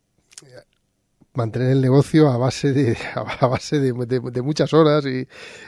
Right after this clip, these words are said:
y a lo mejor que te, rascarle tiempo a tus hijos, rascarle tiempo a las vacaciones y, y al final, pues eso es lo que espero que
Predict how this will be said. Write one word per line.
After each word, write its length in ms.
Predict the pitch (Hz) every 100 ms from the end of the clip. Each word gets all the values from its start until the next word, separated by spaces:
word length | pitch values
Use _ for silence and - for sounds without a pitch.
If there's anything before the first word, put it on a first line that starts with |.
| -
y 180 | 139 127
a 80 | 117
lo 80 |
mejor 200 | 113 131
que 100 | 127
te, 200 | 120 127
rascarle 960 | 120 127 - 143 147 147 147 143 139 135
tiempo 580 | 120 143 139 123 135 131
a 80 | 123
tus 200 | 123 120
hijos, 360 | 156 143 147 139
rascarle 360 | 123 135 123
tiempo 300 | 123 123 117
a 40 | 123
las 120 | 120
vacaciones 540 | 117 120 131 151 151 135
y, 380 | 123 113 107 - - - - - - -
y 80 | 139
al 60 | 123
final, 320 | 120 143 139
pues 200 | 131 131
eso 160 | 113
es 60 | 107
lo 140 | 110
que 500 | 107 107 107 107 104 117 117 _ - -
espero 320 | - 131 127
que 640 | 131 127 123 117 113 110